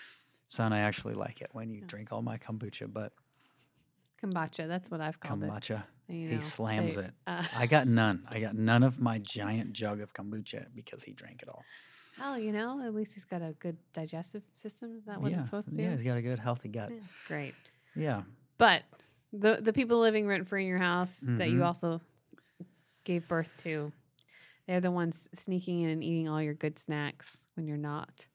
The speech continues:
Speaker 2: I remember my parents used to hide Haagen-Dazs ice cream in the very back of the freezer where we couldn't reach or see.
Speaker 1: Yeah, good.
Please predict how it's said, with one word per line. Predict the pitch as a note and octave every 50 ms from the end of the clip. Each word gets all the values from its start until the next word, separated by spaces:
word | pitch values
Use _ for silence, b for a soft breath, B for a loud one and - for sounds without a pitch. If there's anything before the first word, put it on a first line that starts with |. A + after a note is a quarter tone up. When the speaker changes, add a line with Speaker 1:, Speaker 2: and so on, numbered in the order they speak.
| _ _ _ B B B B B B
Speaker 2:
I | -
remember | B3+ D#4+ E4 D#4+ D#4
my | C4+
parents | - - A#3 A3 A#3 A3+ A3 -
used | G#3+ F#3+ -
to | F#3+
hide | E3+ - - - F3+ F3 F3+ F3+ F#3 F3+ b b b b b b b -
Haagen-Dazs | F3+ F3 F3 F3 E3+ D#3+ D#3 D3+ D3+ - -
ice | E3+ E3+ E3
cream | - - D#3+ D3
in | - D#3
the | D3+ D3 D3+ -
very | - E3+ E3 F3+ F#3 F#3+ G3 G3+
back | F#3 F#3 D#3+ D3+ D#3+ - -
of | E3 -
the | - D#3
freezer | - - E3 D#3+ D#3+ - D#3 D3+ -
where | D#3+ D#3
we | D3+ D#3 D#3 D3
couldn't | - - E3 D3+ C#3 C3+ -
reach | - D3 D#3+ F3+ - -
or | -
see. | D#3+ - - - - - D#3 C3+ A#2 G#2 - A2+
Speaker 1:
Yeah, | G#2+ G#2+ A#2+ B2 A2
good. | G2+ A2+ A#2 A#2 G#2